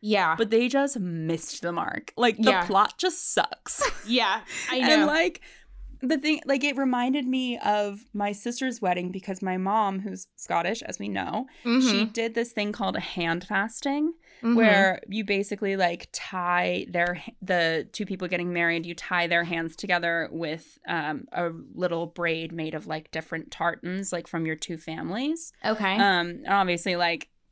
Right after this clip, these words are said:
Speaker 2: her husband is American and doesn't have, like, a tartan, so we, like,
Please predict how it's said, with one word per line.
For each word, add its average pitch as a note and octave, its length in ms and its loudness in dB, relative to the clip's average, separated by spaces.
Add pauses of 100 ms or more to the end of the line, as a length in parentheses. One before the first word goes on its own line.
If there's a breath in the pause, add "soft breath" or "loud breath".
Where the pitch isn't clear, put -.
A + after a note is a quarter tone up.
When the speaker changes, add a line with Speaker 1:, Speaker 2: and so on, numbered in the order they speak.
(1000)
Speaker 2:
her F3 280 0
husband F#3+ 380 2
is F3 100 -8
American E3+ 400 -2
and E3 100 -6
doesn't E3 220 -4
have, D#3 160 -4
like, E3 220 -6
a F3 60 -6
tartan, E3 580 -4
so E3+ 480 -2 (400 soft breath)
we, E3+ 200 2
like, D#3 300 2